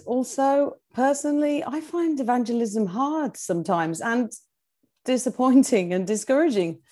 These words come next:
If I'm honest, I'm the only Christian in my family, and I have got a lot of friends and family who I love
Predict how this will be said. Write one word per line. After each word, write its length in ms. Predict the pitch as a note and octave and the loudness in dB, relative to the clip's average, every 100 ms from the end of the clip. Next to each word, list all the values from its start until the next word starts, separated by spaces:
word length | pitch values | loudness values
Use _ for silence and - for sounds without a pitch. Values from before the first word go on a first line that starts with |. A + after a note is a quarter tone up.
| - _ _ _ | -20 _ _ _
If 140 | A3 A3+ | 0 4
I'm 140 | G#3 | 4
honest, 480 | A#3 F3+ G#3 - - - | 4 2 -2 -6 -10 -6
I'm 200 | - G#3 | 0 2
the 100 | G#3 | 4
only 260 | G3+ A3+ B3 | 4 4 2
Christian 640 | - A#3 - B3 C4 C4+ | 0 -2 -2 -4 -2 -4
in 140 | - F#3 | -2 -2
my 140 | E3 | -2
family, 520 | E3 D#3 D#3+ E3 F#3+ - _ _ _ _ _ _ - | -2 -4 -2 -4 -6 -10 _ _ _ _ _ _ -6
and 180 | F#3 | -2
I 140 | F3+ F#3+ | 0 0
have 160 | F#3+ | 0
got 200 | G3+ F3+ | 0 0
a 40 | F3+ | 2
lot 360 | F3+ G#3 A#3 - | 2 4 2 0
of 80 | |
friends 640 | - F#3+ F3+ F#3+ F#3 - - | -4 -2 -2 -6 -10 -16 -12
and 240 | F3 F3 | -6 -6
family 540 | - E3+ E3 E3 E3 E3 - | -4 -2 -2 -2 -4 -8 -6
who 200 | F#3 E3+ | -2 0
I 120 | E3+ | 0
love 400 | E3+ F#3 F3+ E3+ | 2 2 2 -4